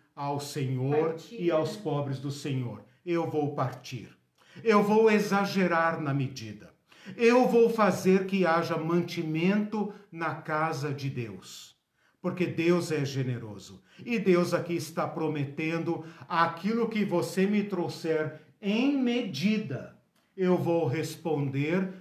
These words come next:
Speaker 1: sem medida." Então, esta expressão no hebraico é uma expressão única também. Então, esse texto tá cheio de expressões únicas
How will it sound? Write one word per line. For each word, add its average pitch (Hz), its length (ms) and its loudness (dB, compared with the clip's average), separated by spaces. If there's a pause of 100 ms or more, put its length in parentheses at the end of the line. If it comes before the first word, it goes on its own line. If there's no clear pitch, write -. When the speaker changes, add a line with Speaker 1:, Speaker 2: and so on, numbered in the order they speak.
Speaker 1:
sem 285 680 2
medida." 139 680 0 (480)
Então, 294 240 0
esta 285 480 4
expressão 160 1120 0 (960)
no 190 260 6
hebraico 143 800 2 (560)
é 190 160 -2
uma 202 220 4
expressão 175 1200 2
única 269 540 6
também. 127 420 -4 (160)
Então, 165 180 -4
esse 170 260 -4
texto 165 440 -6
tá 147 160 -6
cheio 151 340 -4
de 143 140 -4
expressões 143 1000 -4 (160)
únicas - 840 0